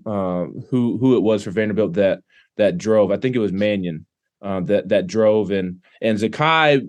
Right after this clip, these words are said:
I mean, had him locked up. I mean, he was still gonna be able to get a layup off, but Zakai was playing tight defense, was, was on his hip, and, uh, Rick Barnes said post-game that they said in the huddle that they thought that Vanderbilt was going to try and,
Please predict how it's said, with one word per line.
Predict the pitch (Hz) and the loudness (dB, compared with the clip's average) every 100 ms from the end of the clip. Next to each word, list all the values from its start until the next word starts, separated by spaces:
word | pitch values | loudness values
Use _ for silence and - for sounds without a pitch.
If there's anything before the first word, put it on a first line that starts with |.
| - | -2
I | 117 | -2
mean, | 120 113 | 0 0
had | 127 160 | 2 2
him | 139 | 2
locked | 113 127 117 - | 2 0 0 0
up. | 117 113 104 | 0 2 -2
I | |
mean, | 113 139 | -2 -2
he | |
was | 135 | -2
still | - 151 | -2 -2
gonna | 131 | -2
be | 120 | -2
able | 127 | -2
to | 104 | -2
get | 120 | -4
a | 110 | -4
layup | 85 92 151 175 - | -2 0 2 0 0
off, | 90 82 117 _ _ _ | -2 -2 -6 _ _ _
but | - 123 107 | -2 0 0
Zakai | 120 - 147 214 | -4 -2 -2 0
was | 156 | -2
playing | - 156 180 143 107 | -2 -4 0 -2 -2
tight | 156 151 107 | 0 0 -2
defense, | 101 160 160 151 151 | -6 -6 0 0 0
was, | 139 107 | 0 -2
was | - 113 | 0 0
on | 123 143 | 2 0
his | 101 | 0
hip, | - 160 170 - _ _ _ - | 0 2 2 -2 _ _ _ -6
and, | 123 127 123 113 110 107 _ _ _ _ | 0 2 2 0 -2 -8 _ _ _ _
uh, | - 85 104 | -2 -2 0
Rick | 117 143 | 2 2
Barnes | 127 143 147 - | 2 4 2 0
said | 143 139 117 | 0 0 0
post-game | 147 156 175 - 123 120 | 0 0 0 -4 -2 -2
that | 104 | 0
they | 113 | 0
said | 139 - 143 | 0 2 2
in | 139 135 | 2 -2
the | |
huddle | 120 - 156 101 95 - _ _ _ | -4 0 2 2 -4 -10 _ _ _
that | 107 104 | -4 0
they | 127 | 0
thought | 139 147 131 - | 2 2 2 2
that | 107 | -2
Vanderbilt | 92 120 117 120 | 0 -2 0 -2
was | 95 98 | -2 -4
going | 120 110 | -4 -4
to | |
try | 92 120 104 | -2 0 2
and, | 104 92 | 0 -2